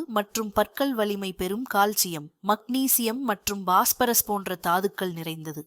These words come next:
ஆறு, இதய ஆரோக்கியம். ஒமேகா மூன்று மற்றும் ஆறு கொழுப்பு அமிலங்கள் கொலஸ்ட்ராலை குறைத்து இதயத்தை பாதுகாக்கும். ஏழு, மூளைக்கு புத்திசாலித்தனத்தை அதிகரிக்கும். இரும்புச்சத்து மற்றும் பி குழு வைட்டமின்கள் நினைவாற்றலுக்கும் மூளை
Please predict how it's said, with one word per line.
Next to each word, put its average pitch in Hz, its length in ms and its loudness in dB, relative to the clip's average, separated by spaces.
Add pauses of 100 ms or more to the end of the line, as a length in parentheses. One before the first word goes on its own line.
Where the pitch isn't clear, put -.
(120)
ஆறு, 180 260 2 (500)
இதய 269 280 6 (100)
ஆரோக்கியம். 226 680 6
ஒமேகா 240 540 2
மூன்று 185 380 -4 (180)
மற்றும் 190 420 -4
ஆறு 214 240 4
கொழுப்பு 247 440 0
அமிலங்கள் 185 640 -4
கொலஸ்ட்ராலை 196 680 2
குறைத்து 175 520 -6
இதயத்தை 185 540 -2
பாதுகாக்கும். 156 680 -8 (120)
ஏழு, 180 260 -2 (580)
மூளைக்கு 294 580 2
புத்திசாலித்தனத்தை 220 1040 0
அதிகரிக்கும். 208 680 -4
இரும்புச்சத்து 247 840 0
மற்றும் 208 400 -4
பி 196 200 -4
குழு 254 340 0
வைட்டமின்கள் 233 680 -2
நினைவாற்றலுக்கும் 226 1000 2
மூளை 277 340 2